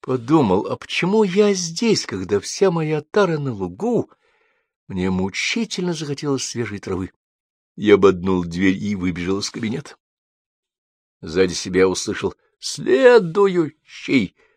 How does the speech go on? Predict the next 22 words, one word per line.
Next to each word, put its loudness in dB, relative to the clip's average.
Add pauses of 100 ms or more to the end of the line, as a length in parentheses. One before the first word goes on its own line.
(160)
но -4
я 0
не -2
понял, 0
что -6
это -6
такое, -4
и -6
разобрал 0
только 0 (280)
«и». -2 (1500)
Чебан 2
гнал 6
нас 4
через -4
узенький -4
мостик 0 (640)
на -6
большую 0
зелёную 0
равнину, 0
усыпанную -2